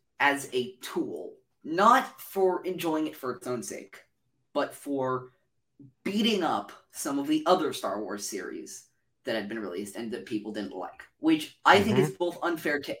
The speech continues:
Speaker 1: Andor and to those shows, The Book of Boba Fett, Obi-Wan Kenobi, even sometimes The Mandalorian. I think that, like, there are a lot of people who decided for whatever reason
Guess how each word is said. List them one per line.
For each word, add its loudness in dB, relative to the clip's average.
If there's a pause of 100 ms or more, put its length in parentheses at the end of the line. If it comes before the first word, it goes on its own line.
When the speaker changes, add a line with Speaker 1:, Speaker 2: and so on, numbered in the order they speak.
(120)
Speaker 1:
Andor 0 (340)
and 0
to -2 (140)
those 6
shows, 0
The -6
Book -4
of -4
Boba -2
Fett, 0
Obi-Wan 0
Kenobi, -4 (1400)
even -4
sometimes -4
The -4
Mandalorian. 4 (1200)
I 4
think 0
that, 6
like, 2 (400)
there 6
are 8
a 6
lot 12
of -4
people 0
who 0 (680)
decided 4
for -4
whatever 2
reason -2